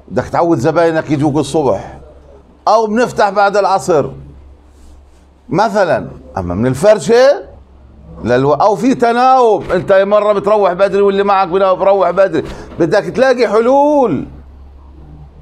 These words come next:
لا تترك العلم وأهل العلم ومجالسة طلبة العلم والمشايخ والدعاء والأرحام.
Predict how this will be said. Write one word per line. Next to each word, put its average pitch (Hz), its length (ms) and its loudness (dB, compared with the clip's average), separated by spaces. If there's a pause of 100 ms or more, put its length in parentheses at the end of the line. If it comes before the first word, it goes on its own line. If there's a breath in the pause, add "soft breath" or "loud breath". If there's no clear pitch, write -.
(460)
لا 180 200 4
تترك 262 460 0
العلم 240 480 0
وأهل 226 300 2
العلم 220 500 2
ومجالسة 214 840 0
طلبة 214 480 0
العلم 220 380 0
والمشايخ 208 920 0
والدعاء 185 580 2
والأرحام. 180 960 0